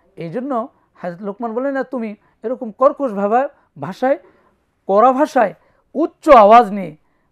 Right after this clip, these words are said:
গাধার মতো এই জাতীয় আওয়াজ তুমি উচ্চারণ করবে না, এটা নিকৃষ্ট, আল্লাহর কাছে ঘৃণিত। পাশাপাশি তুমি যখন রাস্তায় চলো, তখন তুমি অত্যন্ত, আহ, মধ্যমভাবে চলবে, মধ্যম গতিতে চলবে, খুব দ্রুতও নয়,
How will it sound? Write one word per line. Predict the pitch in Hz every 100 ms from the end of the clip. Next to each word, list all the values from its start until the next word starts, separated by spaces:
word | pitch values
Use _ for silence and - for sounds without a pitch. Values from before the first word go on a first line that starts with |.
| 151
গাধার | 151 202 254 247
মতো | 220 226
এই | 190
জাতীয় | 180 170 170
আওয়াজ | 160 220 285 _ _ _ -
তুমি | 180 185
উচ্চারণ | - 196 190
করবে | 233 247
না, | 277
এটা | 247
নিকৃষ্ট, | 240 262 311 - 302
আল্লাহর | 254 262
কাছে | 285 247
ঘৃণিত। | 180 254 294 359 359 _ _ _ _ _
পাশাপাশি | - 165 269 254 254
তুমি | 220 220
যখন | 214 220
রাস্তায় | 196 - 202
চলো, | - 185 214 - _ _ _ -
তখন | 165 190
তুমি | 160 220 202 190 _ _ _ -
অত্যন্ত, | 160 - 180 -
আহ, | 185 180 _ _ _ 185 180 170 202 190 180 170 _ _ _
মধ্যমভাবে | 180 170 214 185 202 185 175
চলবে, | 170 220 226
মধ্যম | 202 262 226 240
গতিতে | 220 208 202 214
চলবে, | 254 254 285 330 _ _ _
খুব | - 165
দ্রুতও | 139 247 277 277
নয়, | 277 302